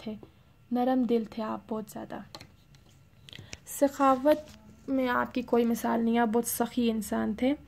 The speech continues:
आपने यहूदी बहुत से, अ, ग़ुलाम जो हैं वो ख़रीद कर, अ, रिहा करवाए और मुसलमानों के लिए यहूदी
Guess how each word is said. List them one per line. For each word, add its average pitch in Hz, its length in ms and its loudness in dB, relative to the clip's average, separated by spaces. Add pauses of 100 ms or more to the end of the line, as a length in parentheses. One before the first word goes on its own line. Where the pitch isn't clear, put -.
(760)
आपने 262 400 4
यहूदी 247 640 6
बहुत 247 340 4
से, 262 200 6
अ, 233 40 -4 (320)
ग़ुलाम 233 440 4
जो 233 160 0
हैं 226 100 4
वो 233 200 2
ख़रीद 233 400 0
कर, 254 260 2
अ, 233 280 -2
रिहा 220 340 2
करवाए 247 380 0
और 240 100 2
मुसलमानों 226 580 2
के 247 140 -2
लिए 247 260 2
यहूदी 226 560 2